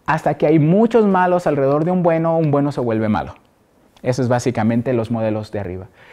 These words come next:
El modelo que vamos a ver con un poquito más detalle y que es el que más se ha utilizado,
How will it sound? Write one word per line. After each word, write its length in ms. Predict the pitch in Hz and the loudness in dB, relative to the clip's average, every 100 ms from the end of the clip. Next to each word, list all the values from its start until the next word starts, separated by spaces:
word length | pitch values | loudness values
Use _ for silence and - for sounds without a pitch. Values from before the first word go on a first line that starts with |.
| - - | -20 -10
El 160 | - 160 | 2 4
modelo 380 | 170 185 220 214 | 6 6 4 4
que 200 | 165 143 | 2 4
vamos 300 | 160 185 185 | 2 0 0
a 60 | |
ver 160 | 151 139 | 0 0
con 140 | 151 | 0
un 180 | 143 127 | 0 0
poquito 300 | 123 135 147 | -4 -6 -4
más 160 | 143 143 | -2 -2
detalle 380 | 151 160 143 127 | 0 0 2 0
y 40 | |
que 240 | 113 104 - _ _ _ _ _ 123 | -2 -6 -8 _ _ _ _ _ -6
es 100 | 135 | -6
el 100 | 120 | -2
que 120 | 123 | 0
más 160 | 123 | 0
se 80 | - | -2
ha 20 | |
utilizado, 580 | 120 151 156 165 156 151 | 0 0 4 4 4 2